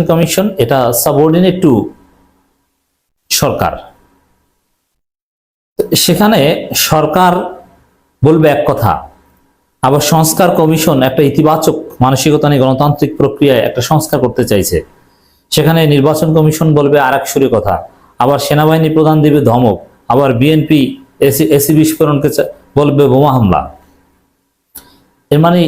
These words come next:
সবাই ভুল পথে আছে, কোনো কিছুর মধ্যে কোনো শৃঙ্খলা নেই, ব্যালেন্স নেই। এটা দেশকে একটা অনিবার্য পরিণতির দিকে নিয়ে যেতে পারে। দর্শক দেখেন,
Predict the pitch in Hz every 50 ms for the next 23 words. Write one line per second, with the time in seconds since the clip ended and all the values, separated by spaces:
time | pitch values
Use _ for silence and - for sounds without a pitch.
0 | - - - 156 147 147 139 110 98 113 123 113 - 104 87 - 87 78 78 -
1 | - - - - _ _ _ _ _ _ _ _ - - - - _ _ _ _
2 | _ _ _ _ _ _ _ - - 156 170 175 160 156 156 - 175 175 160 156
3 | 151 139 160 160 - 135 135 135 135 - - - - - 143 135 131 - 147 143
4 | 139 135 131 127 - - - - _ _ _ _ _ _ _ _ _ _ - 104
5 | 110 110 113 113 104 - - - 85 76 69 71 - _ _ _ _ _ _ _
6 | _ _ - 120 - 123 139 151 - - - 151 156 143 131 127 123 120 127 131
7 | 127 123 127 117 120 110 104 107 101 - 104 98 104 98 101 95 92 87 90 80
8 | 85 80 80 76 - - - _ _ _ _ _ _ _ - _ _ _ - 151
9 | 170 165 - 208 202 156 139 - 147 127 87